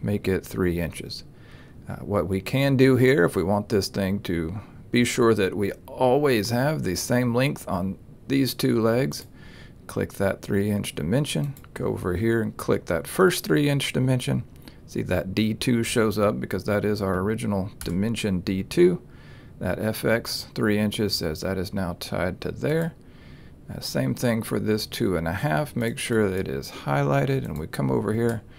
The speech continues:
click on the other two and a half, so that if I come in here and change that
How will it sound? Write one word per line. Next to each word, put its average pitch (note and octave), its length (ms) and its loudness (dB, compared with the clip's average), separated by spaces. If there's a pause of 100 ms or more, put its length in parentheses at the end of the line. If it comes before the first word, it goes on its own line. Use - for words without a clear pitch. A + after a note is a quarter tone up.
(440)
click - 280 -4
on D#2+ 160 -6
the E2+ 240 -6
other E3+ 240 2
two C#3 240 2
and G#2+ 120 4
a G#2 60 2
half, F#2+ 420 0 (960)
so - 260 0
that G2+ 240 0
if - 180 -6
I F2 80 0
come C3+ 320 0
in A#2+ 140 2
here A2 240 4
and D2 200 -6
change C#3+ 680 -2
that D#2+ 340 -2